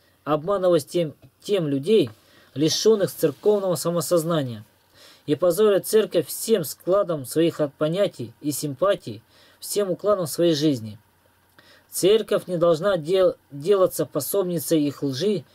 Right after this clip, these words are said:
и преступлений. Она обязана извергать их из лона своего, предавать их отлучению, таким образом ставить их в необходимость покаяться и стать воистину христианами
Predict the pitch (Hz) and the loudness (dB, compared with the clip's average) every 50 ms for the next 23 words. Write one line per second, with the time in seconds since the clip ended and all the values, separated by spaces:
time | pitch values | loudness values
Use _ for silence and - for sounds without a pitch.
0 | _ _ - 165 160 160 175 165 - - 175 - 170 170 160 151 135 123 113 113 | _ _ -2 -2 -2 0 -2 -4 -2 -2 -4 -2 0 0 0 0 0 -4 -8 -12
1 | - _ _ _ _ _ _ _ _ - - - - _ 135 147 160 170 170 160 | -16 _ _ _ _ _ _ _ _ -20 -20 -20 -18 _ -6 -4 0 0 0 2
2 | 160 202 214 202 165 190 185 185 180 156 147 170 175 165 160 190 196 170 - _ | 2 2 2 2 2 0 -2 -2 -2 0 0 0 0 2 2 2 2 2 0 _
3 | _ 156 156 135 131 147 160 143 139 180 202 202 190 175 151 - - 156 151 143 | _ -6 -4 -4 -2 -4 -4 -4 -2 -2 -2 -2 0 -2 -4 -2 0 2 2 2
4 | 131 123 120 107 107 - _ _ _ _ _ _ _ _ - 147 156 151 180 180 | 2 -2 -6 -8 -10 -14 _ _ _ _ _ _ _ _ -2 0 2 2 2 2
5 | 196 214 202 - - 196 165 - - _ _ _ _ _ _ 160 151 147 - 170 | 2 2 0 -2 -2 -4 -6 -6 -8 _ _ _ _ _ _ -6 -4 -2 -2 -2
6 | 160 - - 214 208 190 165 151 135 165 147 - 180 185 190 202 202 185 175 147 | -2 -2 -2 -2 -2 0 0 0 0 0 -2 0 0 0 0 0 2 2 2 0
7 | 139 139 120 - - - - 208 208 196 170 - - 139 - - _ - - _ | 0 -4 -8 -10 -6 -2 0 2 2 2 0 -2 -4 -6 -6 -8 _ -20 -20 _
8 | - - 139 165 180 185 147 - - 175 170 180 214 202 190 170 - - 180 156 | -12 -8 -4 -2 -2 -2 -2 0 0 0 0 0 -2 -2 -2 -4 -2 -2 -4 -2
9 | - 190 165 143 135 120 - - 113 104 117 _ _ _ _ _ _ _ _ - | 0 2 2 2 0 0 -4 -8 -12 -14 -18 _ _ _ _ _ _ _ _ -6
10 | 156 139 - 202 196 180 160 139 156 185 220 196 - - 190 180 175 - - 160 | -6 -4 0 0 0 0 2 2 0 0 0 0 -4 -6 -4 -4 -4 -4 -4 -6
11 | 151 127 - - 196 202 190 180 156 143 127 117 110 | -6 -6 -4 0 0 0 0 0 -2 -4 -6 -8 -10